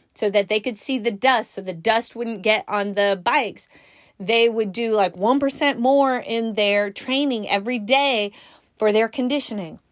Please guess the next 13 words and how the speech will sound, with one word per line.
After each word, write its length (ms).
Tiny, 680
tiny 360
changes. 400
You're 140
thinking, 240
"Pfft, 260
this 360
is 40
not 140
gonna 160
make 120
a 60
difference." 540